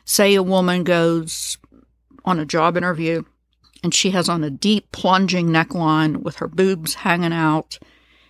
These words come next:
and a very short skirt, and she's just dressed very sexual. Men can do this also. But the main thing is they somehow use their appearance to attract attention.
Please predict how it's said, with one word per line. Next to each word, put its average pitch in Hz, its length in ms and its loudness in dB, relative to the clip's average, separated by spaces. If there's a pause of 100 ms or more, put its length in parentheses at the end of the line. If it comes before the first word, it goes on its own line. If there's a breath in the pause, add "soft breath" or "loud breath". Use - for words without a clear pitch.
and 170 140 -2
a 156 40 0
very 208 260 4
short - 400 -4
skirt, 165 760 -4 (800 soft breath)
and 170 600 -2 (380)
she's - 280 -2
just - 240 -6
dressed 185 380 0
very 170 320 0
sexual. - 720 -6
Men 214 240 4
can 180 180 -4
do 156 160 -4
this 151 240 -10
also. - 560 -6 (880)
But 180 360 2 (760)
the 196 120 -2
main 196 240 4
thing 180 240 0
is 165 280 0
they 151 240 -4
somehow 175 840 0
use 175 460 -2
their 170 240 0
appearance 160 760 -4 (400)
to 185 200 -2
attract 156 520 -4
attention. - 560 -8